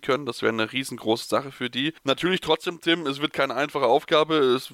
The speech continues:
zumal jetzt auch noch nicht sicher ist, ob es überhaupt stattfinden wird am Samstag um achtzehn Uhr. Soll's ja in Dortmund st-, stattfinden, das Spiel. Ähm,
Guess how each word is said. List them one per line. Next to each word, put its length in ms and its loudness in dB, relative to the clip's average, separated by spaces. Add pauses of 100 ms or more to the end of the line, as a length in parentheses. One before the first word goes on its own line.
(100)
zumal 300 2
jetzt 120 2
auch 60 -2
noch 100 0
nicht 160 0
sicher 160 0
ist, 100 0
ob 60 0
es 60 -8
überhaupt 200 2
stattfinden 460 -2
wird 100 0
am 140 0
Samstag 580 0
um 80 -10
achtzehn 400 -6
Uhr. 300 0 (340)
Soll's 220 -4
ja 160 6
in 180 -2
Dortmund 320 0
st-, 240 -6
stattfinden, 460 -2
das 120 -2
Spiel. 380 -2 (500)
Ähm, 300 0